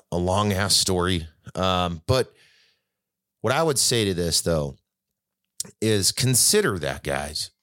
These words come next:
You, you gotta consider that because it is a, it is a cultural thing. And I strongly believe, because I encounter this weekly, um, and in some cases it's good, in some cases it's not good. And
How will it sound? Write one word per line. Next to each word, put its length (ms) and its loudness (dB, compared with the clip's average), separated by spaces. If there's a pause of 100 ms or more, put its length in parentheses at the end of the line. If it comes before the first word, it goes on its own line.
You, 180 0
you 240 -2
gotta 280 0
consider 520 0
that 180 -2
because 400 0
it 100 0
is 160 0
a, 40 2
it 440 -4
is 240 2
a 60 0
cultural 760 -2 (560)
thing. 300 -2
And 100 0
I 160 0 (300)
strongly 720 0
believe, 420 -2
because 480 -2 (240)
I 280 -2
encounter 760 -2
this 240 -4
weekly, 680 -4 (920)
um, 440 -2 (260)
and 340 0
in 180 -2
some 260 2
cases 480 0
it's 140 0
good, 320 -2
in 80 -4
some 240 0
cases 460 0
it's 220 0
not 260 -2
good. 240 -12 (800)
And 520 0